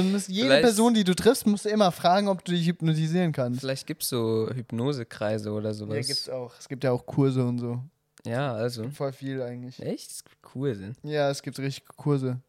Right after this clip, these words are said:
Speaker 2: Krass. Ja,
Speaker 1: Ja.
Speaker 2: ja, also wirst du da nicht dich so rein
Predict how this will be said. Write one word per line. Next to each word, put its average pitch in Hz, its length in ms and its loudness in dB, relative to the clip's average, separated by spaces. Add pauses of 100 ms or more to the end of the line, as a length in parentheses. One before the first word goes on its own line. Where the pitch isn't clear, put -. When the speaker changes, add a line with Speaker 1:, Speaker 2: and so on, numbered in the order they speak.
(200)
Speaker 2:
Krass. - 600 -14 (1200)
Ja, 110 240 -4
Speaker 1:
Ja. 127 100 -2
Speaker 2:
ja, 120 140 2
also 123 200 0
wirst 135 200 -4
du - 20 -6
da 127 140 2
nicht 127 340 -6
dich 117 160 -8
so 110 140 -4
rein 107 460 -8